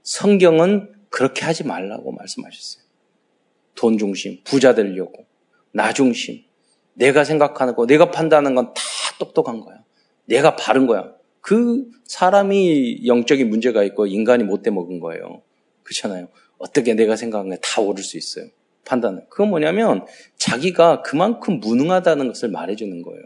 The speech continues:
예. 왜냐면 여유 있고 똑똑한 사람은 그렇게 내 말이 옳다고 주장하지 않아요. 왜? 얼마든지 틀릴 수 있기 때문에. 미래 예측? 최고의 천재들이 미래 예측했는데, 페-, 우리 코로나 예측 못해요.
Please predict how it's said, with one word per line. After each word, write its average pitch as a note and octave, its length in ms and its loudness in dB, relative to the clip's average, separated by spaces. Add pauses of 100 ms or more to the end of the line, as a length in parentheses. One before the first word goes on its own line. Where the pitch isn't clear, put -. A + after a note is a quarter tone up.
(460)
예. D#2 40 -18 (960)
왜냐면 D3+ 560 2 (300)
여유 E3 320 6
있고 D3 340 2
똑똑한 F3+ 420 0
사람은 A#2 540 0
그렇게 - 360 -6
내 G#2 160 -2
말이 G#2+ 280 0
옳다고 G2 540 -2
주장하지 G#2+ 460 -6
않아요. E2+ 400 -16 (260)
왜? G2+ 340 -6 (380)
얼마든지 A#2+ 720 -4 (640)
틀릴 A3 240 -2
수 G#3 140 -6
있기 - 280 -10
때문에. F2+ 300 -16 (220)
미래 F3 340 6
예측? F#3 540 2 (580)
최고의 G#3+ 640 6
천재들이 F#3 520 2
미래 C3 300 4
예측했는데, A#2 580 0
페-, - 240 -4 (260)
우리 D#3+ 220 4
코로나 G#3 500 4
예측 C3 280 4
못해요. C3 580 -6